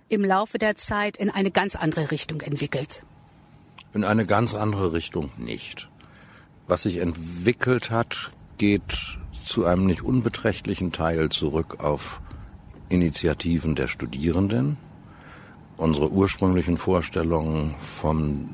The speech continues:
Speaker 2: den Inhalten im Studiengang waren sehr viel bestimmter.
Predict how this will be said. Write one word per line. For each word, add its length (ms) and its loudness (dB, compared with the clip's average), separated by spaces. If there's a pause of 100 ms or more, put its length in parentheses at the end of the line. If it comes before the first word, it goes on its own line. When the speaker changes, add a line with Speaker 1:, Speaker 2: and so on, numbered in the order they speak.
(140)
Speaker 2:
den 400 2 (400)
Inhalten 580 2
im 140 -2
Studiengang 1040 0 (140)
waren 360 0
sehr 240 0
viel 180 -2
bestimmter. 840 2